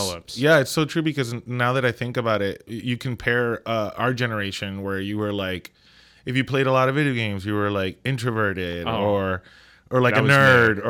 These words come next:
Speaker 2: or, yeah,
Speaker 1: <laughs>
Speaker 2: same. Like, you know, and everyone frustrated 'cause I wouldn't go play sports, but I was like, "Dude, I, I got, like, three games from Blockbuster. This is gonna be an epic weekend."
Speaker 1: Mm-hmm.
Speaker 2: Um, but now cut to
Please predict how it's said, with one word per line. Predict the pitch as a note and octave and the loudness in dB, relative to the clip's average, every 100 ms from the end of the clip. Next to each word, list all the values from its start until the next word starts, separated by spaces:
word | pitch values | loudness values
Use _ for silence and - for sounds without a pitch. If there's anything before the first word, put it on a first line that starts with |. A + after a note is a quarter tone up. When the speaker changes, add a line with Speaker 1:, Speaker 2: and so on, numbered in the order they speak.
| A#2+ C#3 | 4 6
Speaker 2:
or, | |
yeah, | E3+ D3 | 8 8
Speaker 1:
<laughs> | - D3+ | 8 6
Speaker 2:
same. | C#3+ B2+ G2+ | 8 6 2
Like, | A#2 B2 A2 | 2 4 2
you | B2+ C3 | 0 2
know, | B2+ A#2 A2 G#2 | 2 2 0 0
and | B2+ B2+ | 0 2
everyone | C#3 C#3+ C#3 B2 | 4 4 4 2
frustrated | - A#2+ - A2 G2 F#2 - | 2 0 0 -2 -2 -6 -4
'cause | A2 G#2+ | -2 0
I | G#2+ | 0
wouldn't | A2 G#2+ | 0 -2
go | G2+ G2+ | -4 -4
play | A2 | -4
sports, | F#2 - A#2+ F2 | -6 -4 -4 -2
but | - G2 | -4 -4
I | G2 | -4
was | G2 | -4
like, | G2+ D#2+ | -6 -8
"Dude, | G#2 B2 | -8 -6
I, | E2+ - | -6 -6
I | G2 | -8
got, | G2 G#2 | -6 -6
like, | F#2+ F#2+ | -6 -10
three | - - A2 | -12 -8 -6
games | G2+ G2 F#2 | -6 -8 -8
from | - F2+ | -10 -8
Blockbuster. | F#2+ - F2 - D2+ | -8 -8 -12 -10 -12
This | E2 E2 | -10 -12
is | D#2+ | -12
gonna | E2+ D#2 | -12 -12
be | - E2+ E2 | -12 -12 -10
an | |
epic | D#2 D2 D2+ | -12 -14 -14
weekend." | F#2 F#2+ B1+ - | -14 -14 -18 -14
Speaker 1:
Mm-hmm. | A2 G2+ F#2+ F2+ F2+ _ - | -10 -10 -10 -14 -16 _ -8
Speaker 2:
Um, | G#2+ G#2+ G#2 | -4 -4 -2
but | A#2 | -4
now | A#2 C#3 C#3 | 2 2 2
cut | B2 C3 | 0 -4
to | - C3 G#2 | -2 -2 -2